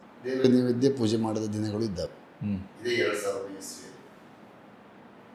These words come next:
Speaker 1: ಎಂಟು ತಿಂಗಳ ಸಂಪೂರ್ಣ ಈ ಒಂದು ಏನು ಚಟುವಟಿಕೆ ನಡೀತಾ ಇದ್ದು ನಿಂತು ಹೋಗ್ಬಿಟ್ಟಿದೆ. ಒಂದು ಯಂತ್ರ ನಿಂತು ಹೋದ್ರೆ ಏನಾಗ್ತದೆ ಪರಿಸ್ಥಿತಿ?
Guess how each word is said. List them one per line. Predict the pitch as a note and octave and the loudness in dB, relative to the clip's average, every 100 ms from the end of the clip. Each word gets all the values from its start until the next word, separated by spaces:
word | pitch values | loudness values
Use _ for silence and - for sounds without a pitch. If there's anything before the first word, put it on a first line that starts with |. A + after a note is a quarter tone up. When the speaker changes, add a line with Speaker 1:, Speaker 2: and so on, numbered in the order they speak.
| - - - - - - - - - - - - - - - - - - - - C3+ | -20 -20 -20 -20 -20 -20 -20 -20 -20 -20 -20 -20 -20 -20 -20 -20 -20 -20 -12 8 10
Speaker 1:
ಎಂಟು | F#3 - | 12 10
ತಿಂಗಳ | - F3 F3 | 8 8 8
ಸಂಪೂರ್ಣ | D3+ F3+ F#3+ F#3 F3 C3 - - - - - - - | 8 8 8 8 8 6 2 -6 -16 -20 -20 -20 0
ಈ | B2+ | 6
ಒಂದು | C3 C3 A#2+ A2 - - - - | 8 8 8 6 2 -14 -4 8
ಏನು | D#3 E3 | 10 10
ಚಟುವಟಿಕೆ | C#3 D#3 E3 D#3+ | 10 10 10 8
ನಡೀತಾ | C#3+ C3+ C3+ | 6 6 6
ಇದ್ದು | C3+ | 6
ನಿಂತು | D3+ F3+ E3 | 10 8 10
ಹೋಗ್ಬಿಟ್ಟಿದೆ. | C#3 G#2+ F#2 | 8 6 2
ಒಂದು | A2 A#2+ | 4 6
ಯಂತ್ರ | C3+ C#3+ | 6 8
ನಿಂತು | C3+ D3+ D3 | 8 8 8
ಹೋದ್ರೆ | C#3+ C#3 | 10 12
ಏನಾಗ್ತದೆ | D#3+ D3+ G#2+ G2 | 12 10 4 0
ಪರಿಸ್ಥಿತಿ? | F#2+ F#2+ - | -4 -8 -10